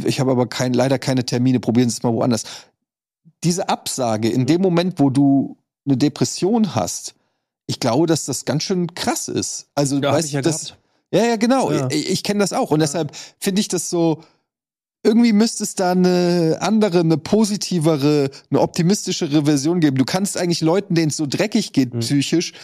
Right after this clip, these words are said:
Speaker 1: den kann man eigentlich nicht vom Kopf stoßen irgendwie. Wisst ihr, was ich meine? Ich finde, das ist
Speaker 2: Total.
Speaker 1: irgendwie so ein bisschen paradox.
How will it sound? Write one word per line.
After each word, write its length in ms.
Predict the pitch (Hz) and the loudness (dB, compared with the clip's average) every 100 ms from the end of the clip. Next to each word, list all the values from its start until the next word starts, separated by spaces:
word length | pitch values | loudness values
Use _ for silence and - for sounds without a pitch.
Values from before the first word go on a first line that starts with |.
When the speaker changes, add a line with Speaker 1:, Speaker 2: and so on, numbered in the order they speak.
| - - | -20 -4
Speaker 1:
den 100 | 135 | -2
kann 140 | 127 190 | 0 0
man 120 | 160 | 0
eigentlich 180 | 180 185 | -2 -4
nicht 140 | - | -4
vom 120 | 175 | -2
Kopf 200 | - 254 | -2 -4
stoßen 400 | - 139 127 110 | -2 -2 -2 0
irgendwie. 260 | 135 127 123 | 0 0 0
Wisst 160 | - | -2
ihr, 60 | 190 | -2
was 120 | 208 | -4
ich 80 | - | -2
meine? 140 | 180 | -2
Ich 100 | 175 | 0
finde, 120 | - 170 | 0 -2
das 80 | |
ist 80 | 165 | -2
Speaker 2:
Total. 120 | 170 | -2
Speaker 1:
irgendwie 120 | 170 165 | 0 0
so 80 | |
ein 60 | 165 | 0
bisschen 220 | 175 208 | -2 -2
paradox. 640 | - 160 156 175 - - | -2 0 0 0 -4 -10